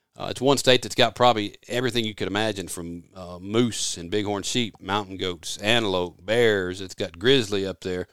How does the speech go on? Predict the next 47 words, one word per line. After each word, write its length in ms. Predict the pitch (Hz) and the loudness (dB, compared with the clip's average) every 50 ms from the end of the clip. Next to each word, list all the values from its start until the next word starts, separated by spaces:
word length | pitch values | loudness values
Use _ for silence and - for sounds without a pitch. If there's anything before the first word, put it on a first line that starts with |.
| _ _ _ _ _ _ _ _ _ | _ _ _ _ _ _ _ _ _
Uh, 140 | - 101 101 | -16 -14 -10
not 220 | 104 107 110 107 107 | -4 0 0 2 2
a 60 | 98 | 2
huntable 360 | 107 123 127 123 110 107 101 | 2 2 2 2 0 -2 -2
population 560 | - 117 110 104 104 107 104 104 101 - 104 | 2 2 2 2 2 0 -2 -2 -2 -4 -6
of 80 | 98 90 | -8 -6
grizzlies, 400 | 95 104 107 101 104 107 98 - | -4 -4 -4 -4 -4 -8 -8 -4
but 140 | - 98 87 | -4 -4 -2
they're 120 | 92 90 | -2 -2
there. 400 | 87 104 120 123 113 107 95 92 _ _ _ _ _ _ _ _ _ _ | 2 4 6 6 6 6 4 0 _ _ _ _ _ _ _ _ _ _
Uh, 180 | - 90 87 87 | -14 -12 -10 -10
they 100 | 87 90 | -8 -8
started 360 | 92 - - 107 110 107 101 | -6 0 2 2 2 2 0
wolf 320 | 95 101 117 131 131 - - | 0 2 4 4 4 4 0
hunting 260 | 107 98 98 95 95 | -2 0 0 0 -2
again 340 | 95 92 87 98 98 95 95 | -2 -2 -2 -2 -2 -2 0
while 200 | 98 98 95 92 | 0 0 0 -2
we 80 | 95 | -2
were 80 | 92 95 | -4 -4
out 140 | 92 90 - | -4 -6 -6
there. 280 | - 87 85 85 87 | -8 -8 -8 -6 -6
I 80 | 92 95 | -6 -4
bought 240 | 92 101 104 101 98 | 0 2 2 2 2
a 100 | 90 - _ _ _ _ _ _ _ - | 0 -6 _ _ _ _ _ _ _ 2
wolf 180 | 120 139 143 - | 6 6 8 8
hunting 260 | 139 135 131 131 127 | 8 4 4 4 4
license 480 | 123 120 127 131 123 - 131 127 113 | 4 4 4 4 4 2 0 -2 -4
'cause 160 | - - 101 104 | -4 -4 -4 -4
it 100 | 110 98 | -4 -4
was, 260 | 107 101 - - - _ _ _ _ _ _ _ _ _ _ _ _ _ _ _ _ _ _ - | -4 -6 -6 -6 -8 _ _ _ _ _ _ _ _ _ _ _ _ _ _ _ _ _ _ -8
again, 280 | 113 104 107 117 107 92 | -6 0 2 2 2 2
kind 220 | - 120 120 123 | 2 2 4 4
of 80 | 110 104 | 2 0
a 60 | 95 | -2
historical 520 | 101 98 95 - 117 117 117 104 101 92 | -4 -4 -2 0 2 2 2 2 0 -2
hunt. 260 | 90 110 120 110 87 | -2 -2 -2 -2 -2
It 60 | 90 95 | -4 -8
was 120 | 92 - | -8 -8
the 60 | - | -6
first 280 | - - 101 104 - - | -2 0 0 0 0 -2
time 240 | 110 104 101 101 98 | 0 0 0 0 0
they'd 100 | 98 98 | 2 2
offered 320 | 104 104 101 - 104 95 | 4 2 2 0 -4 -8
wolf 340 | 92 95 104 110 101 - - | -4 -2 -2 -2 -2 -4 -12
hunting 400 | - 95 98 98 98 95 87 87 _ | -10 -8 -6 -6 -6 -10 -12 -16 _
opportunities, 800 | - 101 98 - - 95 - 117 123 120 110 107 107 104 98 - - _ _ _ _ _ _ _ _ _ _ _ - | -8 -8 -8 -8 -8 -6 -4 -4 -4 -2 -4 -4 -4 -6 -8 -10 -12 _ _ _ _ _ _ _ _ _ _ _ -16
uh, 300 | - 87 87 87 80 | -12 -12 -12 -12 -12